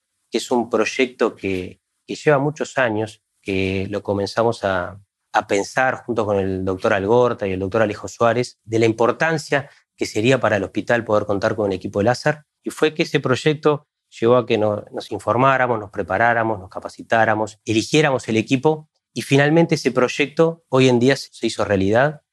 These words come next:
El hospital hoy en día contamos con ese equipo láser, que no solo nos va a permitir realizar tratamientos quirúrgicos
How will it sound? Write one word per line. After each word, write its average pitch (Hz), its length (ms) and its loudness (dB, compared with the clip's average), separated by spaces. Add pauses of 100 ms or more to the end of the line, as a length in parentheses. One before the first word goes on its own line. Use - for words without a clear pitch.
(160)
El 101 100 -4
hospital 107 340 -2
hoy 104 100 2
en 101 60 0
día 104 140 0
contamos 101 460 0
con 104 140 -4
ese - 160 -10
equipo 98 220 -6
láser, 120 340 -2 (420)
que 127 100 4
no 151 80 4
solo 185 240 2
nos 160 120 6
va 165 40 6
a 160 60 -2
permitir 143 640 0
realizar 107 360 -2
tratamientos 123 500 0
quirúrgicos 117 720 -2